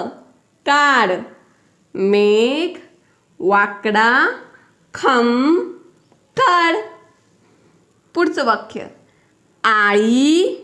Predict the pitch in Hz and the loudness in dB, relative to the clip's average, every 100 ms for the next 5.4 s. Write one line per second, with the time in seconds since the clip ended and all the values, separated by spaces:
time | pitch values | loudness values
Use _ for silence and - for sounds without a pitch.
0 | - _ _ _ _ _ _ - - 370 | -20 _ _ _ _ _ _ -16 -4 0
1 | 277 285 302 311 339 339 - - 269 269 | 2 2 2 2 0 -4 -12 -4 0 2
2 | 254 240 214 202 185 214 214 180 - - | 2 0 0 -2 -2 0 0 0 -6 -20
3 | _ _ _ _ _ _ _ _ _ _ | _ _ _ _ _ _ _ _ _ _
4 | _ _ - - 294 277 277 - 254 240 | _ _ -12 -4 0 0 -2 -4 0 2
5 | 220 202 262 | 2 2 2